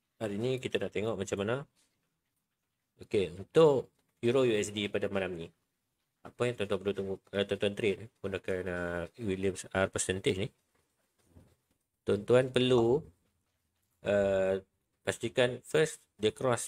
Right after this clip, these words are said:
pivot point ke bawah. Dan seterusnya, percentage R ni dia mula cross negatif lapan puluh untuk dia, eh, maksudnya dia boleh, eh, turun untuk jangka masa yang panjang. Sekiranya dia, dia,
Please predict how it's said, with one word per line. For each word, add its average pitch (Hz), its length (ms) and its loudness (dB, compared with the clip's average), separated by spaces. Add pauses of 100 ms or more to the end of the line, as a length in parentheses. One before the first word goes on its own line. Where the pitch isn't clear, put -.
pivot 113 240 -2
point 113 160 2
ke 110 80 -8
bawah. 92 240 6 (1300)
Dan 107 240 -2
seterusnya, 120 480 -4 (320)
percentage - 480 -2
R 107 240 0
ni 110 80 -4
dia 107 160 0
mula 98 400 -2
cross 98 480 0
negatif 92 240 -8
lapan 95 240 0
puluh 98 320 0
untuk 107 240 -6
dia, 113 320 -2 (640)
eh, 98 320 -2
maksudnya 107 480 -2
dia 107 160 4
boleh, 104 320 0 (240)
eh, 98 240 -4
turun 104 480 0
untuk 104 120 0
jangka 95 520 -2
masa 98 240 -2
yang 92 80 -8
panjang. 95 260 -2 (300)
Sekiranya 90 400 -4
dia, 90 160 -6
dia, 95 220 0